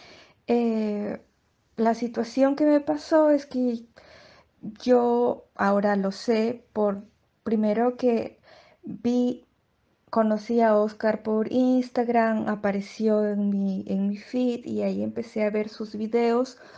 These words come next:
justo en un momento en que los necesitaba mucho.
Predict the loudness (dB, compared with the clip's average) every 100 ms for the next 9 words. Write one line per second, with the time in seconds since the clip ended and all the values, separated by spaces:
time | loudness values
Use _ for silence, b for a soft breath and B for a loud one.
0 | B B -2 0 0 0 2 4 4 4
1 | 4 4 4 2 0 0 0 0 0 2
2 | 2 0 0 -2 -2 -4 -4 -4 0 2
3 | 2 2 2 0 -2 -4 -6